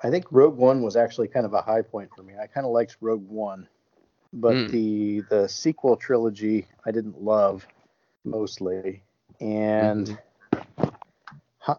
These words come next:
Speaker 1: the Han Solo one, the Solo one, I can't remember if I liked that one or didn't like that one.
Speaker 2: Mm.
Speaker 1: And then I'm trying to think, there was one more I wanna say. I can't remember what it was, though.
Speaker 2: Mm.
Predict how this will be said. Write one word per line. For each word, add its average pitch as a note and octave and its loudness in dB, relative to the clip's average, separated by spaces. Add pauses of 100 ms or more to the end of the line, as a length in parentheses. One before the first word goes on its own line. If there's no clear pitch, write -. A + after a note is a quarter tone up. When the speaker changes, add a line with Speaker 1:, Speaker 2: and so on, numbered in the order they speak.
Speaker 1:
the - 4
Han D#3 0
Solo C#3+ 2
one, C#3 -2
the A2+ -10
Solo C3+ 0
one, C3 -2
I A2 0
can't C3 -4
remember A#2+ 0
if - -4
I G#2 4
liked G#2+ 2
that A#2 4
one A2 -10
or G2+ -6
didn't A2 -14
like A2 -2
that A#2 0
one. A2 -6
Speaker 2:
Mm. G#2+ -2 (1040)
Speaker 1:
And A2+ 4
then A2+ 6
I'm G#2 -2
trying D3 4
to B2 4
think, B2 4
there A#2+ 8
was G2 6
one A#2 0
more A2+ 0
I G2 -8
wanna G2 -10
say. G2+ -2
I - -20
can't A#2 -6
remember G#2+ -2
what G#2 2
it F#2+ -8
was, F#2 -6
though. - -18 (1400)
Speaker 2:
Mm. A2+ 0